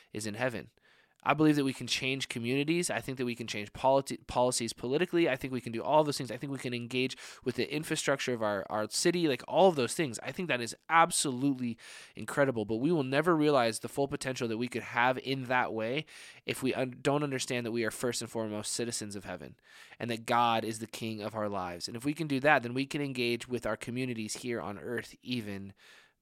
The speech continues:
better. When you make Jesus the cornerstone, cornerstone of your life, people will notice.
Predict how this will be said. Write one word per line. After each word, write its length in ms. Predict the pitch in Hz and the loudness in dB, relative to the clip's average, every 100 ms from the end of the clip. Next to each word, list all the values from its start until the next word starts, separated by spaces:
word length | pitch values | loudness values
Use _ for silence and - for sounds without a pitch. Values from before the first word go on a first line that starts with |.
| - | -4
better. 280 | 131 85 58 | -2 -2 -6
When 140 | 117 | -6
you 80 | 131 | 0
make 240 | 143 127 | 0 -2
Jesus 320 | 127 143 160 | -4 -4 -2
the 80 | 139 | -4
cornerstone, 560 | - 131 127 120 113 104 - - - | -2 -2 -2 -2 -4 -6 -14 -16 -10
cornerstone 540 | 131 131 123 117 113 | -4 -4 -4 -4 -6
of 80 | 110 | -4
your 80 | 117 | 2
life, 260 | 151 127 - | 2 2 -2
people 480 | 143 139 123 117 - - _ | -6 -2 -2 -2 -6 -20 _
will 280 | 113 110 107 | 0 2 0
notice. 540 | 107 147 156 - - | 0 2 2 0 -12